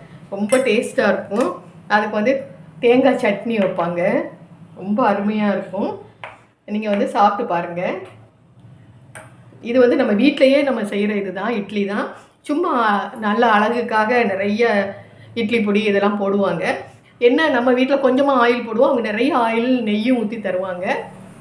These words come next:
இது ரொம்ப டேஸ்டா இருக்கும். இதுதான் ரொம்ப ஃபேமஸ்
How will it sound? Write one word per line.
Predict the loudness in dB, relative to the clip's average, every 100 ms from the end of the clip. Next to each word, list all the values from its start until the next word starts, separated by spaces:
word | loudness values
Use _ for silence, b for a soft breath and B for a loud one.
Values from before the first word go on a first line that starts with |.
| -20 -20 -20 -20 -18 -18 -16 -16 -16 -14 -8
இது | 2
ரொம்ப | 4 6 4
டேஸ்டா | 6 4 4 0 0
இருக்கும். | 0 -2 -2
இதுதான் | 0 0 0
ரொம்ப | 2 0
ஃபேமஸ் | 0 -2 -2 -2 -4